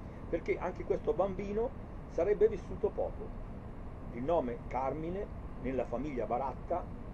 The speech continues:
sembrava maledetto. Eppure, se l'uomo conoscesse la vita concessa come il grande pericolo di perdere l'innocenza comune,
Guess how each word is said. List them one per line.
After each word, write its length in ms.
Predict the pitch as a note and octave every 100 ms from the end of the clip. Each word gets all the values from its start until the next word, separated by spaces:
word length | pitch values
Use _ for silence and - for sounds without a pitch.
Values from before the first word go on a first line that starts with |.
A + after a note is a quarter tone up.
| - - - -
sembrava 600 | - F#3 A#2 F#2+ F#2 F#2 F2+ - -
maledetto. 760 | B2 C3+ B2 G2 - - - - - - - - - - - - - -
Eppure, 540 | - F3+ B3+ E3+ - - - - -
se 140 | D#3
l'uomo 400 | A3 G#3+ D#3+ C3 -
conoscesse 720 | - D3+ D3 - - - C#3+ A#2+ - - - - A2
la 100 | C3+
vita 400 | G#3 F3+ B2+ G#2+
concessa 520 | A#2 A2 E3+ C#3+ -
come 220 | A2+ A2+
il 80 | A2+
grande 380 | - F3+ F#3 D3
pericolo 460 | B2+ B2 E3+ D3 A2+
di 140 | A2+
perdere 580 | - D#3 B2+ A2+ A2+ G#2+
l'innocenza 680 | G#2 G#2+ A2 G#2+ D3 C#3 B2
comune, 480 | A2+ D3 E3 G3